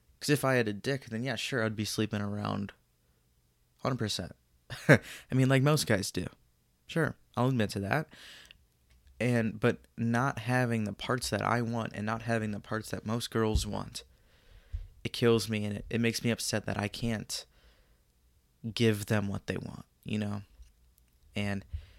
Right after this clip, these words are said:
I do other stuff to try to make up for that, but then still at the end, that's what I'm thinking about.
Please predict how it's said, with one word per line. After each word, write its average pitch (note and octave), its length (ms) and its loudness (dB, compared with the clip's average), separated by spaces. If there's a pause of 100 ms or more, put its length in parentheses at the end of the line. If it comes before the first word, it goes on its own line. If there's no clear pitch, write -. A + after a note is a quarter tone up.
(760)
I G#2+ 100 0
do A2+ 520 4
other A2 260 4
stuff G#2 420 -2
to - 120 -4
try G#2 260 0
to G2 80 0
make G2+ 240 -2
up A2 160 -2
for G2+ 140 -4
that, F#2+ 240 -6
but G#2 140 -4
then G2 180 -6
still G2+ 400 -4
at G#2 120 -8
the F#2 100 -6
end, G2+ 320 -4
that's G#2+ 300 -4
what G2+ 100 -2
I'm G#2 140 0
thinking B2+ 400 0
about. - 320 -2